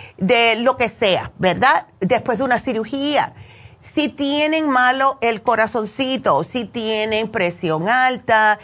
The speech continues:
si tienen también, eh, mucho estrés, que quién no lo tiene. Y hemos notado que las personas que sufren de migrañas, se les alivia increíblemente con la Sana Fusión las migrañas.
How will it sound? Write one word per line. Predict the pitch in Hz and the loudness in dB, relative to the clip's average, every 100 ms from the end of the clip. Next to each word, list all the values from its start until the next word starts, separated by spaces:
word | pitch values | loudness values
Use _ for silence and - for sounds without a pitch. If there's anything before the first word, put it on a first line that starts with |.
| - - | -12 -20
si | - 233 | -6 -4
tienen | 202 202 196 196 208 202 | -4 -2 -2 0 0 -2
también, | - 180 180 175 202 214 214 190 185 214 | 0 0 0 -2 -2 0 0 -2 -4 -2
eh, | 208 | -2
mucho | 208 214 247 277 277 - 247 | -2 -2 -2 -2 -4 -2 -2
estrés, | - - 240 226 202 - | -2 -4 0 2 0 -2
que | 190 190 | -6 -6
quién | - 214 220 208 | -8 -4 -2 -2
no | 185 | -2
lo | 170 160 | -2 -4
tiene. | 208 302 349 381 381 - - - _ | -4 -2 -2 -4 -10 -20 -20 -20 _
Y | 214 240 | -2 2
hemos | 392 523 - | 4 2 0
notado | 370 320 247 226 254 254 | -2 2 4 4 2 -2
que | 190 | -4
las | - | -2
personas | 175 175 180 226 247 | -4 -2 -2 -2 -4
que | 254 | -8
sufren | - 254 262 240 220 | -6 -6 -6 -6 -4
de | 214 | -6
migrañas, | 202 202 165 190 208 370 403 156 110 - _ - - - - 165 - | -4 -4 -4 -4 -4 -2 -4 -4 -6 -14 _ -20 -20 -20 -12 -12 -4
se | 233 | -2
les | 214 202 190 - | 0 -2 -6 -2
alivia | 180 185 170 214 269 277 285 | 2 2 2 -2 -2 -2 -2
increíblemente | 247 - 180 175 254 269 247 208 220 220 226 220 | -4 -2 -2 0 -2 -2 -2 -2 -4 -4 -6 -4
con | 190 202 214 | -4 -2 -2
la | 208 | -4
Sana | - 202 180 185 | -4 -2 -2 -2
Fusión | 185 196 - 175 175 | -4 -8 -4 -4 -2
las | 160 160 160 | -4 -4 -6
migrañas. | 151 147 127 98 71 | -6 -2 -2 -4 -10